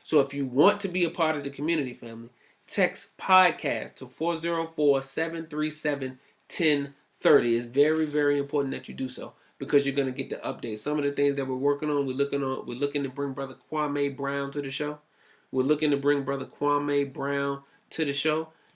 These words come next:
to get his perspective on what's going on with the, uh, feminization of black boys, the bullying that happens in the media, the big media machines, and how they go after black men.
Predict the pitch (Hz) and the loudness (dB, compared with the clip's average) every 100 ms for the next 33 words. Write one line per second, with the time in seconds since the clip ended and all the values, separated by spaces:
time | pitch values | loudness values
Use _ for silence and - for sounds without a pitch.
0 | 123 120 143 139 156 147 147 139 156 143 | -10 -2 2 2 2 0 -2 -2 2 2
1 | 151 156 151 - 135 127 120 127 143 - | 2 -2 -2 -4 -4 -2 -2 0 0 0
2 | 139 143 139 139 143 135 131 - 131 127 | 0 0 0 0 0 -2 -8 -4 -2 -2
3 | 123 _ _ 120 - 143 147 139 127 139 | -6 _ _ -10 0 2 2 0 0 -2
4 | 135 143 139 131 139 135 127 139 143 143 | -2 -4 -6 -4 -2 -2 0 6 6 6
5 | 147 - _ _ _ - 127 117 131 147 | 0 -12 _ _ _ -6 -4 2 6 6
6 | 151 147 147 147 139 135 131 143 147 151 | 6 2 2 -2 -2 -2 -2 -4 -2 -2
7 | 147 135 135 135 120 127 147 147 147 127 | -4 -4 -4 -2 -2 0 0 2 0 0
8 | 123 143 139 143 151 147 139 139 147 147 | -2 -2 -2 -2 0 0 -2 -4 -4 -2
9 | 147 143 110 131 139 143 135 143 143 - | -2 -4 -6 -4 -2 -4 -2 0 0 -2
10 | 127 143 - 147 139 - _ - 131 143 | -6 -6 -2 -2 -2 -10 _ -4 2 2
11 | 143 - 127 151 151 156 | 0 -6 4 4 6 0